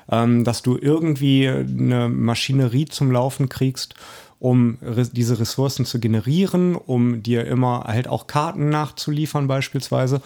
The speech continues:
um deine ArbeiterInnen halt hier geschickt einzusetzen. All sowas musst du halt irgendwie mit berücksichtigen. Und, äh,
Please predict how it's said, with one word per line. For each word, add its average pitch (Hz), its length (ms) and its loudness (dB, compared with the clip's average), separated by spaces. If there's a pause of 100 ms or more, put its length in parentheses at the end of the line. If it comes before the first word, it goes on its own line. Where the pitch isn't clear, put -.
(300)
um 123 120 2
deine 117 260 2
ArbeiterInnen 156 840 0
halt 139 160 4
hier 135 160 0
geschickt 135 400 -2
einzusetzen. 139 680 0 (360)
All 131 160 4
sowas 160 300 0
musst 156 160 -2
du 131 80 2
halt 127 240 0
irgendwie 156 460 2
mit 135 260 0
berücksichtigen. 107 800 -4
Und, 131 320 0
äh, 135 60 -4